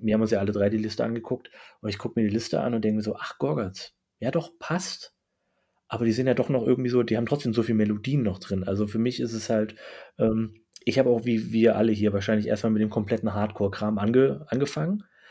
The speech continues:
und dann kommt so: „Ach, guck mal, lass mal hier den alten Kram noch mal, noch mal ein bisschen durchhören“, und dann wirkt das schon alles nicht mehr so extrem. Wohingegen es natürlich nicht so krass extrem sein muss, ne? Also Dissonanz kann ja auch durch kleine, einfache Mittel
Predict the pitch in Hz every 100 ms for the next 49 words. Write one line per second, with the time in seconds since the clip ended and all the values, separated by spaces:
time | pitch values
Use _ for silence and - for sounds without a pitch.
0 | - - - 110 110 113 117 - 123 -
1 | 123 - - 151 110 113 113 113 113 110
2 | 110 113 110 101 98 95 98 98 104 101
3 | 101 110 110 110 127 117 107 104 110 107
4 | 113 - 117 113 107 107 123 120 107 110
5 | 107 107 104 - 113 113 151 - _ _
6 | _ _ _ 110 117 113 113 117 113 92
7 | - 110 101 110 123 113 117 - 107 -
8 | - - 107 - - 110 107 104 98 101
9 | 113 - - - 98 104 - 101 101 110
10 | - 113 107 107 - 107 107 107 - 104
11 | - - 104 110 104 - 123 - 104 104
12 | 101 101